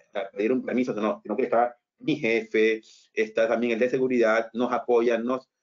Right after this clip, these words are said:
nos, nos guían y nos dicen cómo hacer la, las cosas. En el punto número doce, acá es cómo perciben ellos esas barreras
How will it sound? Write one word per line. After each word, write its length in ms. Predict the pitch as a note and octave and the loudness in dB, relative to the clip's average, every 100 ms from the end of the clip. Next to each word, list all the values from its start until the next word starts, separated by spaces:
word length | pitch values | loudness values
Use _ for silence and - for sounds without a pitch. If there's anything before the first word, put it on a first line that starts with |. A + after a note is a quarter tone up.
| _ | _
nos, 540 | A#2+ B2+ A#2+ A#2+ A2+ A2 | -4 0 2 0 -2 -8
nos 200 | A#2+ B2 | -8 -6
guían 520 | A2+ B2 A#2+ A2+ A#2 - _ _ | 0 2 4 2 -2 -8 _ _
y 100 | A#2 | -4
nos 180 | A2+ G#2+ | -2 -2
dicen 440 | A2 A#2 A#2 G2 - | -2 -2 -2 -6 -6
cómo 240 | A#2 A2+ | -2 -2
hacer 240 | G2+ G2+ G2+ | 0 0 -2
la, 200 | F2 - | -4 -8
las 160 | F#2 - | -14 -8
cosas. 400 | F#2 - _ _ _ _ _ _ _ _ _ _ _ _ _ _ _ _ _ _ _ | -10 -10 _ _ _ _ _ _ _ _ _ _ _ _ _ _ _ _ _ _ _
En 100 | A#2 | -2
el 100 | A2 | 0
punto 220 | D3 F3 | 0 0
número 240 | E3+ E3+ D#3+ | 0 2 4
doce, 420 | C3 B2 E3+ - _ _ _ _ _ _ _ _ _ _ _ A2 | 2 0 -8 -8 _ _ _ _ _ _ _ _ _ _ _ -6
acá 540 | G#2+ A#2+ A#2+ C3+ C3+ | -2 0 2 0 -2
es 160 | A2+ A#2 | -4 -2
cómo 240 | C#3+ D3 | 0 0
perciben 460 | D3 A2+ C3+ C#3+ C#3 | 0 -2 -2 -2 -2
ellos 340 | B2+ B2 C3 - | -4 -2 -6 -6
esas 280 | A#2 - A2+ | -10 -10 -8
barreras 640 | - C3+ B2+ C#3 - | -8 -4 -6 -8 -14